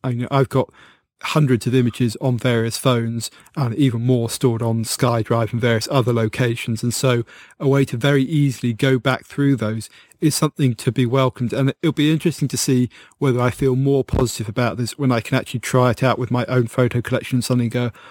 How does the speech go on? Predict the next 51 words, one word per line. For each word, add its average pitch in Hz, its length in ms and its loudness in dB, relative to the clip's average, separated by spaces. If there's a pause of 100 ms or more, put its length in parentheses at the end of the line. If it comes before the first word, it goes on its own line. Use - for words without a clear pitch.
(180)
"Oh, 135 100 4
look, 123 160 2
I 123 80 2
can 123 140 -2
go 123 160 4
back 113 240 -2
through 120 220 0
time 117 400 0
or 110 160 -6
through 117 220 0
space 117 440 -2
and, 117 260 -2
and 127 140 2
see 135 220 2
where 120 180 2
all 123 220 0
of 113 60 -4
these 120 180 0
are - 40 -20
presented," 117 600 0 (440)
rather 135 280 2
than 113 80 -2
having 120 180 0
to - 100 -12
go 123 160 2
through 127 180 2
a - 20 4
long 120 240 2
camera 120 340 -2
roll 113 320 -2
or 113 140 -2
look 131 180 -2
through 120 180 0
some 117 140 -4
folders 113 540 0
on 117 100 0
a, 117 180 -2
a 135 120 -4
computer. 117 600 0 (380)
And 156 180 0
so 120 360 0 (180)
I 156 80 0
kind 165 180 2
of 147 60 4
want 135 160 2
to 123 100 -6
reserve 127 440 2
judgment 123 440 -2
for - 120 -6
this 113 240 -6
one. 113 240 -4